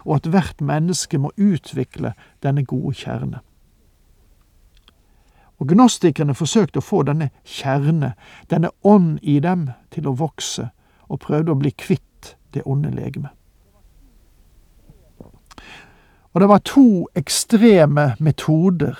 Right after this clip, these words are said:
for å nå dette mål, praktisert henholdsvis av stoikerne og epikureerne. Apostelen Paulus' konfrontasjon med disse to synspunktene finner vi gjengitt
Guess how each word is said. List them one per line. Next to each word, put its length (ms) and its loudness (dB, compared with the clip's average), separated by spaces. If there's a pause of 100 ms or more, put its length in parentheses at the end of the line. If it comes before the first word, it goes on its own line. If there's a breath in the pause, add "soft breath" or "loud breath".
(120)
for 240 -6
å 80 2
nå 240 2
dette 260 -6
mål, 380 -4 (720)
praktisert 640 -2
henholdsvis 680 -2
av 180 -6 (140)
stoikerne 880 -2 (340 soft breath)
og 160 -12
epikureerne. 840 -10 (1160 soft breath)
Apostelen 560 4
Paulus' 720 2
konfrontasjon 1160 0
med 200 0
disse 240 0
to 220 -6
synspunktene 920 -4 (600 soft breath)
finner 320 2
vi 140 2
gjengitt 680 -2